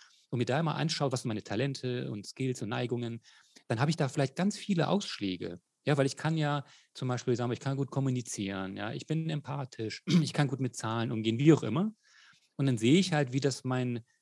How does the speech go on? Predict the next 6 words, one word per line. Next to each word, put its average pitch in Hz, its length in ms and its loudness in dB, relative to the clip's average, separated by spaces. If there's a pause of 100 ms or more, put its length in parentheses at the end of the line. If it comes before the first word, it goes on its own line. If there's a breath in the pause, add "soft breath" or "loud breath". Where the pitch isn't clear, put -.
(160)
meine 117 200 2
Chancen 107 840 -2 (200)
unglaublich, 123 680 4
äh, 113 200 2
ver-, 110 340 0
vergrößert. 113 720 0